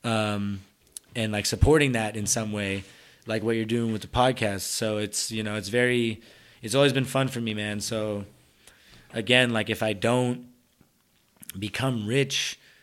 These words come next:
um, I am fortunate enough to have this job, um, and I have that foundation, like, um, having, you know,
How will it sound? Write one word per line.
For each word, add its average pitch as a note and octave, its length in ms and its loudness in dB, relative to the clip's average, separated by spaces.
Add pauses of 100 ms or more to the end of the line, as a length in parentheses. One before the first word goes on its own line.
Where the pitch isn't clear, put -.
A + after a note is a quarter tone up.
(220)
um, G#2 640 -2 (1300)
I G#2 180 -4
am G#2 360 -2
fortunate A#2 640 -2
enough A2 300 -4
to A2 120 -4
have G#2+ 640 -4 (560)
this A2 220 -2
job, G#2 600 2 (500)
um, G2+ 560 -4 (100)
and C#3+ 140 4
I C3 60 8
have B2+ 240 6
that B2 120 4
foundation, A#2 500 0
like, G#2 260 -6 (580)
um, G2 580 -4 (720)
having, G#2+ 540 -2
you G#2 100 -2
know, G2 300 -4